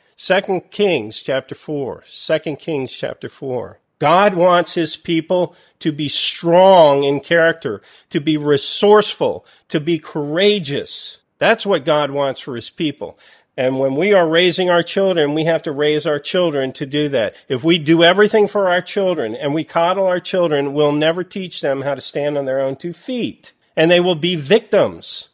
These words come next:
We've got to be challenging our kids to rise up and be accountable, to stop blaming everybody else for their problems and start accepting responsibility. That's what we are doing.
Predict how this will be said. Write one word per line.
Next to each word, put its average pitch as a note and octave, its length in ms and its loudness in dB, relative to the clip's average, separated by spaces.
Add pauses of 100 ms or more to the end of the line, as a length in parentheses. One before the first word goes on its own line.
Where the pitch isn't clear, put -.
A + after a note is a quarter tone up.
(120)
We've E3+ 220 4
got G#3 140 8
to G3 60 2
be F#3+ 140 -2
challenging F#3 800 2
our C3+ 160 2
kids A#2 540 -4
to C3 120 -6
rise D3+ 480 0
up E3+ 300 4
and A#2 320 -6
be D3 120 -2
accountable, E3+ 720 0 (200)
to C#3+ 100 2
stop E3+ 440 2
blaming D#3+ 520 4
everybody F3 460 2
else E3+ 360 4
for D3+ 140 -6
their C#3+ 120 -2
problems E3+ 680 0
and C#3 80 -8
start D#3+ 540 0 (100)
accepting D3 600 -4
responsibility. C#3 960 -4
That's D3 320 0
what E3 340 0
we E3 200 2
are E3 160 4
doing. F3+ 340 2